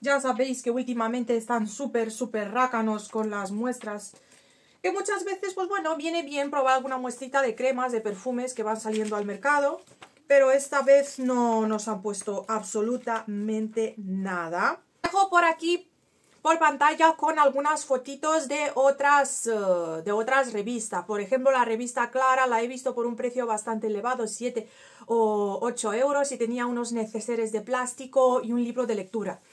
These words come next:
Entonces no, no la he cogido. Luego había otra revista que venía con una plancha para el pelo. Entonces yo, planchas pequeñitas así para el pelo, para el flequillo, mejor dicho,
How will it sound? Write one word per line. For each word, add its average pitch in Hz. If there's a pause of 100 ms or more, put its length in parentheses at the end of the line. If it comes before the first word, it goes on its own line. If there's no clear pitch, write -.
(220)
Entonces 233
no, 190
no 233
la 208
he 202
cogido. 190 (240)
Luego 262
había 247
otra 247
revista 277
que 254
venía 240
con 240
una 226
plancha 240
para 226
el 220
pelo. 277
Entonces 226
yo, 226 (380)
planchas 240
pequeñitas 247
así 214
para 226
el 220
pelo, 240
para 269
el 285
flequillo, 285
mejor 190
dicho, 240